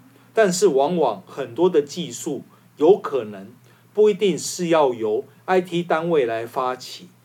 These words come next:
举个例子来讲，如果会计人员他就可以自己产生报表，这个时候为什么资讯人员需要介入？他唯一要做的就是准备一个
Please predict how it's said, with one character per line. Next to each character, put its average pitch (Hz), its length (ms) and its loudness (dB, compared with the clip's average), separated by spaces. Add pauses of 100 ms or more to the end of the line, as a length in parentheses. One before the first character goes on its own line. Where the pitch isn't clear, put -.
(380)
举 135 180 -10
个 135 140 0
例 180 160 0
子 127 200 -6
来 107 200 -10
讲， 123 280 -6 (760)
如 226 180 2
果 147 320 2 (580)
会 196 280 2
计 180 180 -6
人 120 260 -6
员 110 320 -4 (280)
他 190 180 0
就 190 180 2
可 143 240 -2
以 135 220 -6 (280)
自 - 200 -8
己 160 260 -10
产 110 320 -10
生 131 280 -6
报 127 240 2
表， 95 300 -18 (560)
这 254 140 -2
个 180 100 6
时 - 200 -4
候 165 360 0 (100)
为 214 240 2
什 113 240 -12
么 107 320 -12
资 170 220 -8
讯 165 260 -4
人 117 160 -10
员 110 300 -6
需 147 240 -10
要 131 180 0
介 131 320 -8
入？ 113 260 -12 (460)
他 233 220 4
唯 156 200 2
一 170 140 -2
要 165 180 4
做 147 260 -2
的 104 220 -12
就 175 160 0
是 147 180 -6
准 101 260 -6
备 135 260 -2
一 120 140 -14
个 123 320 -2